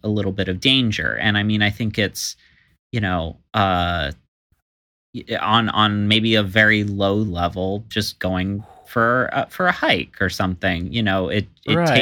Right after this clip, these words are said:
Speaker 1: it takes you out of the, the perfect safety of, and, and I don't know, the, I, I, but I mean, at the end of the day, we're all so much more likely to just, you know,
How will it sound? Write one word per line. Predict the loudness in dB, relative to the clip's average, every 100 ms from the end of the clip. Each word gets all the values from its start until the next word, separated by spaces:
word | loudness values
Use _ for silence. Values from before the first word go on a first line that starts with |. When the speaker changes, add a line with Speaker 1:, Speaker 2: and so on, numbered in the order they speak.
| 2
Speaker 1:
it | 0
takes | 2 0 0 -2
you | 2
out | 4 4 2
of | -2
the, | 0 0
the | 0 -8
perfect | 0 2 2 2 2 2 -10 -20 _ _ _ _ -8
safety | 0 2 2 0 0 2
of, | 2 0 -4 -8 -2
and, | 0 0
and | 0 0 -2 -4 -8 -6
I |
don't | -2 -2
know, | -2 -4
the, | -2 0 2 0 -4 -14 _ _ _ _ -20 -20 _ _ _ _ _
I, | 2 2
I, | -2 2
but | 2 2 2 2
I |
mean, | 4 4
at | 4
the | 4
end | 4
of | 4
the | 4
day, | 4
we're | 4 4
all | 4 2
so | 2 2
much | 2 2 2
more | 2
likely | 4 4 4 -2
to | -2
just, | -2 -4 -4 -2
you |
know, | 2 2